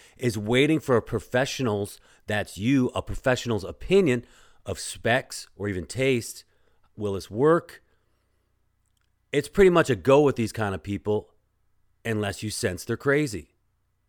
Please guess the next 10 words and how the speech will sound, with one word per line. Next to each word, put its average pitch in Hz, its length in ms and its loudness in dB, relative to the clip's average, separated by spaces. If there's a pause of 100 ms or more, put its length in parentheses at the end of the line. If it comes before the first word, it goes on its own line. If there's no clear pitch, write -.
(680)
If 123 160 0
your 175 100 4
spidey 135 340 2
sense 98 240 -4
is 98 100 -10
going 98 280 -4
off, 80 360 -14 (540)
bail. 180 360 0 (1700)
'Cause 113 440 -4 (920)
i-, 127 140 -12